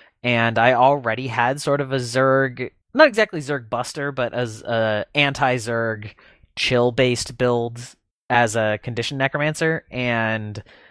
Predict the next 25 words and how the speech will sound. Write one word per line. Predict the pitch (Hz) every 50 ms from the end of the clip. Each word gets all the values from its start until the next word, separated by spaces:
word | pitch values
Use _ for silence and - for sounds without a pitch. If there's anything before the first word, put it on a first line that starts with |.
| _ _ _ _
I | - 113 120
think | 117 - - 123 117 110 -
that | 110 110 117 110 107 104 107 104 101 101 - _ _ _ _ _ -
adding | 123 120 117 117 110 110
a | 107
bunch | - 113 107 -
of | 113 101
these | 104 107 104 98 107
Reaper | 107 104 - 113 104
traits | - 113 101 101 98 -
is | 101 95 -
just | 107 - -
gonna | 113 107 101
make | 101 101 -
it | 101 - -
super | - - - - - - - 117 107 - 110 104 -
awesome. | 92 101 98 95 - 113 110 110 107 107 - _ _ _ _ _ _ _
So | - - - 139 127 120 117 117 113 110 113 113 - -
the | - - - 135
traits | 127 - - 151 135 143 143 - - -
would | - 120 131 131 120 113
be | - 123 120 120 120 117 117 117 117 113 110 - - _ -
Chilling | - - 151 151 151 143
Darkness, | 135 123 120 - 123 120 117 120 - - - - - - - _ _ _ -
um, | 120 113 113 110 110 107 107 107 104 104 104 104 110 120 139